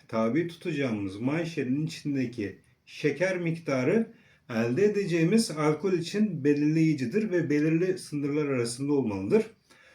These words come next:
Ee, bunu yaparken bir ölçüm yapmamız gerekiyor ve bu ölçümleri de hidrometrelerle yapıyoruz. Şu tür hidrometreler de var ve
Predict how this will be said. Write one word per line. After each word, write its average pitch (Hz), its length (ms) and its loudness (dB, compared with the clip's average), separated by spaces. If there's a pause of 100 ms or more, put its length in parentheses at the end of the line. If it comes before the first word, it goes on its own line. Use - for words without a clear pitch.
(540)
Ee, 120 380 -2
bunu 220 320 6
yaparken 220 840 2 (680)
bir 196 200 0
ölçüm 185 380 4
yapmamız 120 500 -2
gerekiyor 117 480 2
ve 165 160 0
bu 202 120 0
ölçümleri 180 560 0
de 208 180 0
hidrometrelerle 175 840 0
yapıyoruz. 120 640 -2 (1040)
Şu - 420 -2
tür 226 300 4 (160)
hidrometreler 180 840 0
de - 80 2
var 208 340 2 (1080)
ve 226 340 6